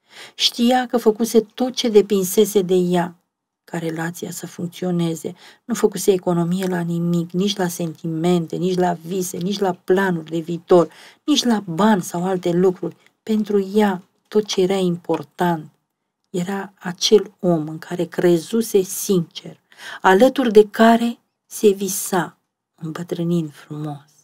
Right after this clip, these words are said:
Da, este adevărat că aceasta este o femeie puternică, însă o astfel de durere –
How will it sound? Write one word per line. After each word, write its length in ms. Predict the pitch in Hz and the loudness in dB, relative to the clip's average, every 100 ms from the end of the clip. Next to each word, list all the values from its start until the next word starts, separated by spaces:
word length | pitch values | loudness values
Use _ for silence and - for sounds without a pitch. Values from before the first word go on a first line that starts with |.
| _ _ _ _ _ _ _ _ - | _ _ _ _ _ _ _ _ -8
Da, 220 | 196 190 | -6 -6
este 380 | 180 208 - 185 | -2 -2 -2 -2
adevărat 680 | 170 175 170 185 196 180 | 2 0 2 0 0 -2
că 100 | - | -6
aceasta 480 | 165 - 180 175 175 | -10 0 0 0 -2
este 220 | 170 - | -2 0
o 40 | 175 | -2
femeie 380 | 180 175 185 | 2 4 4
puternică, 720 | 175 185 180 202 180 170 165 170 | 4 0 4 6 6 2 0 2
însă 300 | 170 170 160 | 2 0 -2
o 160 | 160 | -2
astfel 480 | 165 208 202 - 180 | -2 -4 -6 -8 -6
de 140 | 160 | -4
durere – 580 | 156 170 185 202 170 156 | -2 2 4 6 4 -2